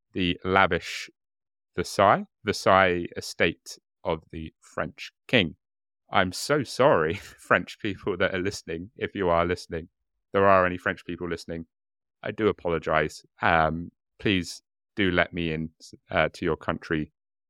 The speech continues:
soon so I can go to Disneyland Paris. I've got a trip coming up. <laughs> Please don't make me cancel it.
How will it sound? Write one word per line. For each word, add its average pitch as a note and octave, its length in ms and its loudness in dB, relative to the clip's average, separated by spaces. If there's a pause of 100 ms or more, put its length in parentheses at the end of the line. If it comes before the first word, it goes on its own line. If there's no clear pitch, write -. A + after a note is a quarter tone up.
(100)
soon D#2 320 -4
so - 140 -2
I D#2+ 60 6
can E2+ 120 -6
go D#2 100 -2
to D#2+ 140 -6
Disneyland D#2+ 440 -4
Paris. D#2+ 360 0
I've E2 120 -6
got - 140 0
a - 40 -8
trip - 280 -2
coming D#2 240 0
up. - 160 -4 (320)
<laughs> - 340 -4
Please G#2 220 2
don't F2 160 2
make E2+ 140 0
me F2 80 0
cancel D#2+ 400 2
it. D2 100 -4